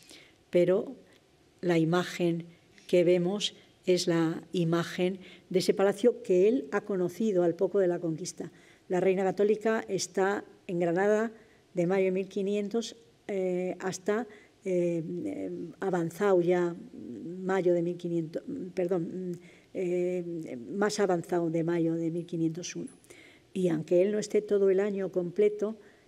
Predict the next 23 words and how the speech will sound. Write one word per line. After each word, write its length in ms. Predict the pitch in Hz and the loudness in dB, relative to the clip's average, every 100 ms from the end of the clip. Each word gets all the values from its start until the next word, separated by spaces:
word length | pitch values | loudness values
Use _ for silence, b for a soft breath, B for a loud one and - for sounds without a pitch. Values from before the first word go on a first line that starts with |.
| - | -2
el 140 | 180 | 2
impacto 500 | 175 170 220 214 214 | 2 4 0 2 2
que 120 | 196 | 2
tuvo 260 | 190 202 196 | 2 2 2
que 140 | 196 | 0
causarle 600 | 185 180 175 208 202 202 | 0 -2 0 0 2 2
debió 300 | 185 175 180 | 4 4 4
hacer 320 | 180 - 190 | 0 0 -2
dibujos, 640 | 160 175 185 196 190 190 190 | 0 0 0 0 -2 -6 -6
apuntes, 640 | 180 190 185 185 196 - B B B - | -4 -2 -2 0 -2 -2 B B B -2
que 120 | 190 | 0
incorpora 640 | 180 180 165 - 185 180 | 0 0 -2 0 0 2
después 380 | 170 170 - 175 | 0 -2 -4 -4
aquí 240 | 185 180 175 | -4 -2 -4
en 80 | |
esta 340 | 170 165 180 165 | -4 -4 -4 -2
obra 320 | 170 180 180 B B B | -2 -2 -4 B B B
absolutamente 800 | - 180 - 175 175 175 170 170 185 | -4 -4 -2 -2 0 0 0 0 -2
magistral, 540 | 175 175 - 196 170 | -2 -4 -4 -6 -4
que 180 | - 175 | 0 4
ya 140 | 196 | 6
era 160 | 208 196 | 4 6
buena, 360 | 180 180 170 | 4 4 0